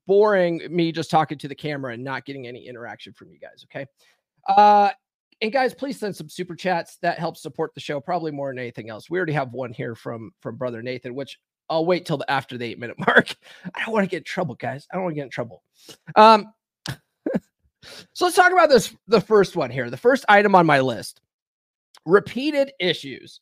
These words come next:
okay? Repeated issues. Ninety-nine point nine nine nine percent of the time, it always ends the same. It always ends the same.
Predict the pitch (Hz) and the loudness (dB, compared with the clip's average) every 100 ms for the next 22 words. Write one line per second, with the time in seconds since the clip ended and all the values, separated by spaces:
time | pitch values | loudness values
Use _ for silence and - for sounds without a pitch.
0 | _ 160 180 226 - _ _ _ _ 175 | _ -6 -4 -6 -8 _ _ _ _ -6
1 | 175 - 254 269 247 175 147 131 120 78 | -4 -2 2 2 2 2 -2 -2 -10 -12
2 | - _ _ _ _ _ - 170 220 320 | -20 _ _ _ _ _ -8 -2 2 2
3 | 381 349 302 254 247 247 254 - 214 180 | 2 2 4 4 4 4 0 2 2 2
4 | 190 226 240 240 233 220 214 208 208 202 | 0 0 0 0 0 0 -2 -2 -2 -2
5 | 208 170 202 - 214 214 208 180 - 185 | -4 -4 -6 -4 -2 0 0 -4 0 2
6 | 165 160 151 151 _ _ _ _ _ _ | 4 2 0 -8 _ _ _ _ _ _
7 | _ _ _ _ _ - 165 - - 190 | _ _ _ _ _ -8 -6 -6 -4 0
8 | 208 208 202 185 175 170 147 143 - 120 | 2 2 -2 -6 -8 -10 -10 -16 -16 -20
9 | - _ _ _ _ _ _ _ _ _ | -20 _ _ _ _ _ _ _ _ _
10 | _ _ _ _ _ 151 - 196 254 269 | _ _ _ _ _ -16 -12 -6 -4 -4
11 | 226 233 233 175 196 - 175 117 | -6 -10 -10 -10 -16 -12 -12 -14